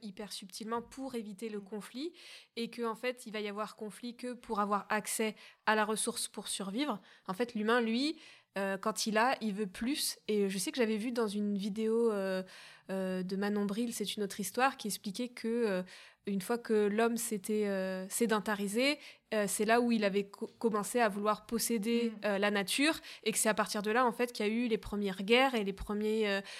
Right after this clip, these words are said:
Speaker 1: les premiers meurtres, euh, entre humains pour posséder, pour avoir toujours plus. Et en fait, c'est, je crois que ça, c'est le, le vice, euh, de l'humanité, c'est, euh, de vouloir avoir toujours plus, quoi. Peut-être que c'est, euh,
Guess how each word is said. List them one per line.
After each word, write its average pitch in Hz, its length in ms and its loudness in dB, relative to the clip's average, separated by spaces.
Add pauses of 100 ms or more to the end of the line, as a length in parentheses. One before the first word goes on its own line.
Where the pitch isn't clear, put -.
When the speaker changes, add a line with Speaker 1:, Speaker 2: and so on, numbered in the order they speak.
(180)
Speaker 1:
les 208 140 0
premiers 220 540 0
meurtres, 226 460 4
euh, 202 140 2
entre 196 300 0
humains 247 260 6
pour 247 200 -6
posséder, 226 500 2
pour 220 320 0
avoir 220 280 2
toujours 214 360 -4
plus. 320 320 -2 (300)
Et 214 40 -2
en 190 60 0
fait, 269 180 0
c'est, 196 200 0
je - 60 -4
crois 320 160 -6
que - 60 -6
ça, 233 100 0
c'est 214 200 0
le, 196 220 2
le 196 100 -2
vice, 214 420 -2
euh, 202 140 2
de 196 120 2
l'humanité, 202 520 0
c'est, 226 260 2
euh, 196 120 2 (340)
de 220 80 -2
vouloir 220 280 6
avoir 208 300 -2 (120)
toujours 226 300 -2
plus, - 280 -10
quoi. 190 180 -10 (180)
Peut-être 247 260 4
que 254 140 2
c'est, 226 320 4
euh, 202 500 2